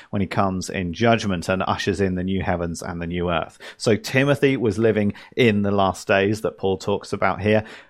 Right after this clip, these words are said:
We are living in these last days. Uh, and maybe to you, two thousand years and counting sounds like a long time to call the last days. Uh, but that is how the Bible uses the term. Uh, and I think why it uses that term is to focus on attention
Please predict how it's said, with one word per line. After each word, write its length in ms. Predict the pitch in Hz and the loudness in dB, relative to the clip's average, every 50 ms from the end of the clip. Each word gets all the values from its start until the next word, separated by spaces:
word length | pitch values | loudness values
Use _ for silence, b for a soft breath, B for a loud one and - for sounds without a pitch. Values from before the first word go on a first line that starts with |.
| B B _ | B B _
We 480 | - 135 175 139 90 85 87 87 - - _ _ | 2 4 4 4 4 0 -4 -10 -16 -20 _ _
are 180 | - 104 98 92 | -2 0 0 2
living 480 | 92 95 95 92 92 90 87 87 80 - _ _ | 2 0 0 0 -2 -2 -4 -8 -10 -14 _ _
in 240 | _ - 104 101 95 | _ -2 0 0 0
these 260 | 92 95 92 90 87 | 0 0 0 0 0
last 640 | 90 92 90 90 90 87 87 85 - - - - - | -2 -2 0 2 2 2 2 0 -2 -6 -12 -16 -4
days. 540 | - 98 90 85 82 80 - - 85 - B B B B B B | -2 0 0 0 -2 -6 -8 -10 -12 -12 B B B B B B
Uh, 180 | - 117 92 101 | 0 2 2 2
and 120 | 123 120 | 2 2
maybe 260 | 135 160 165 135 127 110 | 2 2 2 2 0 0
to 120 | - 127 | 0 0
you, 160 | 117 110 110 | 0 2 0
two 220 | 107 - - 127 113 | 0 0 -2 -4 0
thousand 360 | - 127 117 113 101 110 110 | 2 2 4 4 2 2 2
years 240 | 110 113 110 107 113 | 2 2 2 2 0
and 80 | 104 | -2
counting 380 | 95 - 117 110 104 - 104 95 | -2 0 -2 -2 0 -2 -4 -4
sounds 320 | - - 123 117 113 104 | 0 0 0 2 2 2
like 160 | 110 101 92 104 | 2 0 2 2
a 60 | 101 | 2
long 280 | 101 110 117 113 107 | 2 2 2 2 0
time 300 | 95 - 110 110 104 87 | 0 2 2 2 2 0
to 80 | 82 - | -4 -6
call 260 | - 110 98 95 92 | -2 0 0 2 2
the 80 | 95 95 | 2 2
last 480 | 98 98 95 92 90 - - - - _ | 4 4 4 2 0 -4 -10 -18 -6 _
days. 440 | - 120 104 92 87 - - - - B B B B B | 2 2 2 2 0 -4 -8 -14 -16 B B B B B
Uh, 140 | - 104 98 | 0 0 0
but 140 | - 117 | 0 2
that 180 | 117 127 131 127 | 4 4 6 6
is 240 | 143 143 131 110 - | 6 4 4 2 2
how 180 | - 117 113 | 0 0 0
the 120 | 107 104 95 | 0 0 0
Bible 360 | - 101 98 95 85 92 90 | 0 0 0 0 0 -2 -2
uses 460 | 90 95 98 101 98 92 95 85 - | 0 0 0 -2 -2 -2 -6 -8 -6
the 100 | - 85 | -8 -8
term. 360 | 80 - 101 104 110 120 131 B B B B B B B - | -6 -2 2 2 2 2 0 B B B B B B B 0
Uh, 140 | 131 131 - | 0 2 2
and 400 | - 127 123 127 123 127 127 - - | 2 0 0 2 0 -2 -2 -2 -2
I 80 | 120 | -2
think 260 | - - - 170 170 | 0 0 0 -2 -2
why 460 | 139 131 127 135 131 127 131 131 127 123 | -2 -4 -2 2 4 4 6 6 6 6
it 300 | 113 110 - 104 104 85 | 4 4 4 2 0 0
uses 340 | 113 110 104 95 101 95 | 0 0 0 0 0 0
that 200 | 98 123 120 120 | 2 2 2 2
term 220 | - - 107 98 98 | 2 0 0 0 0
is 80 | 95 | 0
to 120 | - 117 107 | 0 0 0
focus 600 | - - - - 139 147 156 151 - 156 - - | 0 -4 0 2 4 4 4 2 0 0 0 0
on 220 | 135 127 120 - - | -2 -2 -2 -4 -4
attention 600 | 113 - - - 143 127 107 - - 85 82 80 | -6 -4 0 -2 -2 -2 -2 -4 -6 -4 -6 -6